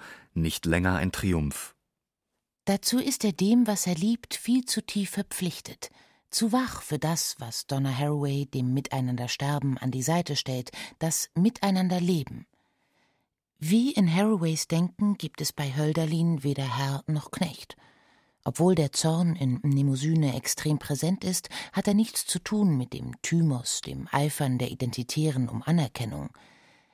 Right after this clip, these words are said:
Speaker 2: Es ist eher die Einsicht in die Ausweglosigkeit einer Situation. Wurden die beiden zornigen, fernahnenden Wanderer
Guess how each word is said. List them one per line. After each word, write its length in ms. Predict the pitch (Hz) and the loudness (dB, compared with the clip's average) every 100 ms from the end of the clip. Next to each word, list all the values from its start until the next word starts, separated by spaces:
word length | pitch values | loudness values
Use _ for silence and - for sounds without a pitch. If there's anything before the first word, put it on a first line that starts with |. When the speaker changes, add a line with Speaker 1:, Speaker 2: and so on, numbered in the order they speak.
| _ | _
Speaker 2:
Es 180 | 175 - | -2 0
ist 260 | 247 - - | -2 -4 -4
eher 240 | 196 202 233 | -2 0 0
die 240 | 214 - | -4 -2
Einsicht 640 | 156 165 175 165 180 - - | 0 2 2 -2 -6 -8 -2
in 180 | 170 | 0
die 260 | 156 170 - - | 0 -2 -4 -2
Ausweglosigkeit 1300 | 208 - - 131 123 127 131 135 - - 131 - | -2 -2 -4 -6 -6 -4 -4 -4 -6 -4 -4 -2
einer 160 | 139 135 | 0 0
Situation. 720 | 131 139 147 - - 101 65 - _ _ _ _ _ _ _ _ _ _ - | -2 -4 -4 -4 -2 -2 -4 -10 _ _ _ _ _ _ _ _ _ _ -2
Wurden 440 | 165 185 202 190 | 2 4 6 4
die 120 | 170 | 2
beiden 480 | 165 160 156 156 143 | 2 2 2 0 0
zornigen, 800 | - 160 165 180 190 196 196 190 | 0 0 2 2 0 0 0 0
fernahnenden 1200 | - - 165 180 180 - 147 170 175 151 139 120 | -2 0 2 2 0 0 2 2 4 2 2 2
Wanderer 520 | 135 170 175 165 170 | 2 2 2 2 2